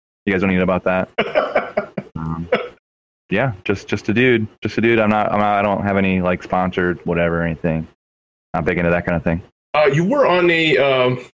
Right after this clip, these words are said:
Speaker 2: in that last article, you were on a, a P T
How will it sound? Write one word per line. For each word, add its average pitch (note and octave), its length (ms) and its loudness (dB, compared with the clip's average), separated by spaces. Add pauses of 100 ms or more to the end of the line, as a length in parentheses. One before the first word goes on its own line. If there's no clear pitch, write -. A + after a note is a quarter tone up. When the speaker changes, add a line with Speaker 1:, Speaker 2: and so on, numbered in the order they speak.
(240)
Speaker 2:
in B2+ 120 2
that D3 120 4
last D3 320 2
article, C#3 320 4
you C3+ 80 4
were C3+ 120 4
on B2+ 140 4
a, A#2+ 100 2
a A#2 260 2
P - 180 -4
T C#3 180 0